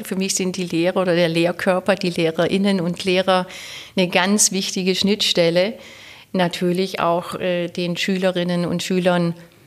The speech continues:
äh, Perspektiven aufzuzeigen, was da passieren wird. Ja, und Digitalisierung ist für mich heute so ein Querschnittsthema wie halt Energie.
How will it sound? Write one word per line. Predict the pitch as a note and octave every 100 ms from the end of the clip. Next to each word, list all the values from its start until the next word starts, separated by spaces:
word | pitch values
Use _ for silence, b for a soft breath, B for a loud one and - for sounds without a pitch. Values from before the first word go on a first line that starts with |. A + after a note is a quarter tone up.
| _ -
äh, | F#3 F3+
Perspektiven | F#3 F3 - F3+ - G3 F#3+ G3+
aufzuzeigen, | E3+ F3+ - F3+ - E3 D#3+ F#3 F3+
was | E3 -
da | F3
passieren | E3+ E3 - F3 F3 F3+
wird. | F#3 F#3 -
Ja, | E3
und | D#3+ E3+
Digitalisierung | F#3 F#3+ F#3+ F3 F3 E3+ F#3 F#3+ F#3 F#3
ist | -
für | - F3+
mich | F#3 F#3 -
heute | F3 E3+ F#3
so | F3+ F#3+ F3+ F3+ F#3 B B B B B
ein | F3+ E3+
Querschnittsthema | - F3+ F#3 F#3+ F3+ - - F3+ F3+ F3
wie | F#3
halt | F3 E3+
Energie. | F3+ F3+ F3 A3 -